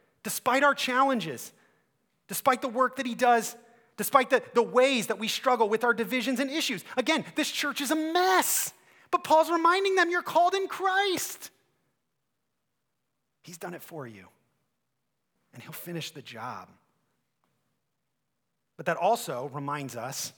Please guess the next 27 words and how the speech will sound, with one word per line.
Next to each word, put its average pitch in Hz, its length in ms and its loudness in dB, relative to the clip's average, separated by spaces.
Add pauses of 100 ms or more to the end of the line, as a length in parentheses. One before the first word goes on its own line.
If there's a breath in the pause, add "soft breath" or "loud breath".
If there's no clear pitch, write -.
(400)
that 151 100 -8
as 147 100 -8
God 165 240 2
has 156 80 -6
called 156 240 -4
us 131 140 -10
to 147 100 -16
himself, 117 720 -8 (640)
in 160 120 -8
that 139 180 -10
calling, 117 540 -4 (180)
he's - 200 -20
called 127 280 -10
us - 120 -14
to 147 80 -16
one 113 180 -18
another. 110 320 -16 (960)
You - 60 -12
see 262 100 -2
that 262 160 4
little 220 180 0
word 175 240 0
Paul 180 180 2
uses 175 280 -8
there, 180 180 0
the 135 100 -8
fellowship? 185 1000 -4